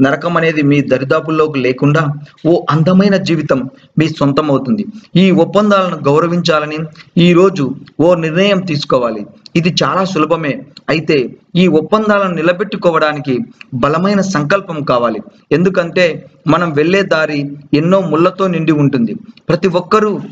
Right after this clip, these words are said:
మన ఈ క్రొత్త ఒప్పందాలను ఆచరించకుండా అడ్డుపడుతూనే ఉంటారు. మన పాత ఒప్పందాలు ఎంతో శక్తివంతమైనవి అయినందువల్ల మనం ఒక గొప్ప సూర్యుడిగానో, గొప్ప యోధుడిగానో ఉండి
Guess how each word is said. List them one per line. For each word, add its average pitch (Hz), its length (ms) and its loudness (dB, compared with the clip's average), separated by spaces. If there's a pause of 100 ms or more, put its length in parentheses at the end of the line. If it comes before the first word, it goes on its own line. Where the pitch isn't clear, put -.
(180)
మన 165 140 2
ఈ 175 220 -4
క్రొత్త 170 340 -2
ఒప్పందాలను 170 880 0 (240)
ఆచరించకుండా 180 840 0 (320)
అడ్డుపడుతూనే 185 580 0
ఉంటారు. 143 420 -2 (320)
మన 127 140 2
పాత 139 340 -2
ఒప్పందాలు 156 680 0 (360)
ఎంతో 170 360 2
శక్తివంతమైనవి 170 1000 -2 (220)
అయినందువల్ల 175 640 0 (340)
మనం 190 180 2
ఒక 156 280 0
గొప్ప 143 200 0
సూర్యుడిగానో, 185 720 0 (320)
గొప్ప 170 240 2
యోధుడిగానో 180 720 0
ఉండి 185 380 -2